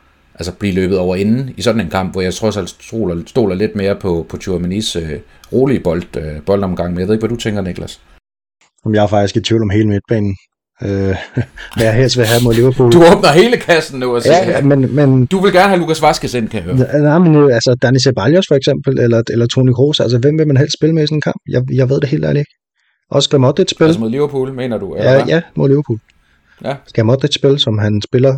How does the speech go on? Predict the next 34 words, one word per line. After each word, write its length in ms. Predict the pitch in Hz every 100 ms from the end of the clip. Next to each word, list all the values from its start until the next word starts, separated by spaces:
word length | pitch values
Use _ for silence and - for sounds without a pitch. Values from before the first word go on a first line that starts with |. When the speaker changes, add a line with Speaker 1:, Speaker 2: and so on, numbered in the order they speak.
| 143
Speaker 2:
Altså, 160 | -
han 80 | 95
har 60 | 85
haft 140 | 101
nogle 180 | 120 113
okay 200 | 117 123
kampe 320 | 120 113 120
her 140 | 127 -
på 80 |
det 120 | 113 -
sidste, 320 | 127 - 139
men, 260 | 117 104
men 100 | 127
det 100 | 120
er 40 | -
jo 60 |
stadig 320 | - 92 117 120
ikke, 240 | 135 127 _ _ _ _ _ _ _ _ -
som 180 | - 107
det 120 | 101
plejer. 400 | - 104 107 143 - - _ _ - -
Øhm, 560 | 107 101 104 113 117 - _ _ _ - - - - - _ _
så 120 | -
jeg 100 | 104
er 40 | -
faktisk 280 | 95 90 95
mega 160 | 90
meget 220 | 87 90
i 20 | -
tvivl 140 | 101
om 80 | 90
hele 180 | 95 143
midtbanen 520 | 110 - 104 92 87 _ _ _ _ -
omkring, 400 | 98 - 101